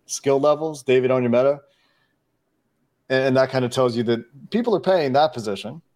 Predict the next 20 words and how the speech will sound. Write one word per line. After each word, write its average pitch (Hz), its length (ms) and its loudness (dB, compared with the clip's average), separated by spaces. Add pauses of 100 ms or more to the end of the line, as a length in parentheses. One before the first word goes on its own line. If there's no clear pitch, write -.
(880)
Linebackers, 151 840 0
we, 117 160 -2
we've 120 260 0
talked 113 300 0
about 113 500 0
a 135 80 0
lot 127 440 2
with 127 240 -12
Jermaine 117 320 0
Pratt's 123 300 2
deal, 117 160 0
for 113 160 -4
example, 110 500 -2 (140)
which, 196 220 2
by 180 160 4
the 214 80 2
way, 160 180 2
comes 160 260 -2
in, 165 400 0
uh, 120 280 4